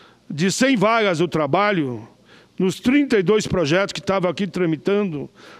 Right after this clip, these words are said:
duzentas vagas para juízes e oito mil vagas para servidores, porque esses trabalhadores, juízes ou não,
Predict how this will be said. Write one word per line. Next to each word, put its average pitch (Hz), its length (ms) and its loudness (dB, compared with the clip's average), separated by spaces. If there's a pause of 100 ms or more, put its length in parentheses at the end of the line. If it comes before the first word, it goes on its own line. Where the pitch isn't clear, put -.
(120)
duzentas 214 540 0
vagas 190 420 0
para 175 260 0
juízes 143 680 -2 (360)
e 190 100 0
oito 226 360 2
mil 208 160 2
vagas 185 440 0
para 185 240 -2
servidores, 156 800 -2 (480)
porque 190 260 -4
esses 208 520 0
trabalhadores, 170 920 0 (240)
juízes 185 600 2
ou 170 180 2
não, 180 400 0